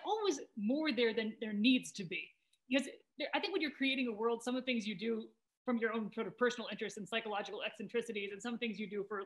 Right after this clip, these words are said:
story movement, and other things you put there out of whimsy. And he's got a lot of whimsy and these sort of things that don't really need to be there for movement. So I actually think when you're adapting, and it presents a challenge, not just all the unfinished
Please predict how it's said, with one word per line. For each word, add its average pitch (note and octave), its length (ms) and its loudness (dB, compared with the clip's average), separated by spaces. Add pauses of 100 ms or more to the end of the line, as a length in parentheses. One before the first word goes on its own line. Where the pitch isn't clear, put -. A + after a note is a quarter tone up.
story D4+ 400 -2
movement, A#3 360 0 (180)
and B3 100 0
other D4 100 2
things C#4 200 4
you A#3 80 -2
put C4 160 -2
there B3+ 100 2
out G#3 80 0
of F3+ 140 -6
whimsy. G#3+ 480 2 (160)
And B3 100 2
he's A#4+ 260 -2
got G4+ 300 6
a - 20 2
lot D#4+ 220 0
of D4+ 80 4 (220)
whimsy A3+ 500 2
and A3+ 80 0
these B3+ 160 4
sort E4 140 0
of C#4 60 -4 (420)
things G#4 180 -2
that C4+ 120 0
don't D4+ 200 2 (260)
really C4+ 320 4
need A#3 220 4
to B3+ 80 0
be A#3 140 -4
there A#3 100 4
for A3 140 -2
movement. A#3 420 2
So C#4 80 0
I D4+ 120 4 (100)
actually C#4+ 220 0
think B3+ 180 0 (500)
when C4 220 2
you're B3+ 260 2
adapting, A#3+ 500 0
and G#3+ 160 -4
it A#3 120 -6
presents B3 260 0
a A3+ 80 -2
challenge, A#3+ 460 0 (240)
not C4+ 180 0
just A#3+ 160 2 (760)
all C4 200 4
the A#3+ 180 6
unfinished A#3+ 540 2